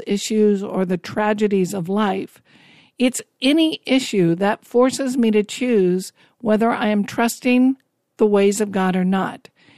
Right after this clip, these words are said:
Any issue where it may cost me. Maybe I have to appear foolish in someone else's eyes. Maybe I look different, or I dress differently, or I speak differently. Maybe it,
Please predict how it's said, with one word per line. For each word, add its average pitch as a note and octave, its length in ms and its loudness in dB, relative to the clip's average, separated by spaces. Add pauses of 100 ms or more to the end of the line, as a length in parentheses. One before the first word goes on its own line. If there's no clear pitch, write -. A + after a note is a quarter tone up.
(260)
Any C4+ 380 2
issue A#3 440 2
where G#3 300 0
it - 60 -6
may G3 200 0
cost - 560 -2
me. C4 380 -4 (440)
Maybe A3+ 400 2
I A3 120 2
have A3 280 -2
to A3 120 4
appear A3 300 0
foolish B3+ 580 0
in F#3 100 -2
someone G#3 320 0
else's G#3 340 -4
eyes. G#3 500 -6 (360)
Maybe A3+ 340 2
I G3+ 100 2
look A3+ 340 0
different, F#3 420 -4
or F#3+ 120 -2
I F#3+ 80 2
dress A3 380 0
differently, F#3+ 560 -4
or F3 100 -2
I E3+ 80 -2
speak C4 440 -4
differently. F3+ 640 -6 (440)
Maybe A3+ 360 2
it, - 180 -4